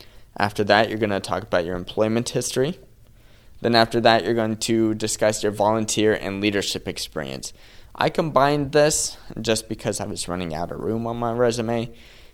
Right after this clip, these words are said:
And ultimately, my volunteer and leadership experience has been synonymous in the sense of what I have volunteered as. I've had leadership positions in those capacities.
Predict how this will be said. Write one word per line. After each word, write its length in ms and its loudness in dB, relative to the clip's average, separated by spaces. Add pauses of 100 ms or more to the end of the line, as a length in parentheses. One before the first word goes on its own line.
And 280 -2
ultimately, 540 4
my 160 2
volunteer 480 2
and 200 -4
leadership 360 -4
experience 480 -6
has 280 -4
been 600 -6 (1400)
synonymous 920 0 (120)
in 100 -10
the 80 -4
sense 340 -6
of 280 0 (260)
what 280 4
I 120 -4
have 400 -4
volunteered 680 -4
as. 300 -6
I've 140 -4
had 340 -6
leadership 440 -8
positions 600 -10 (120)
in 260 -10 (560)
those 300 0
capacities. 760 -10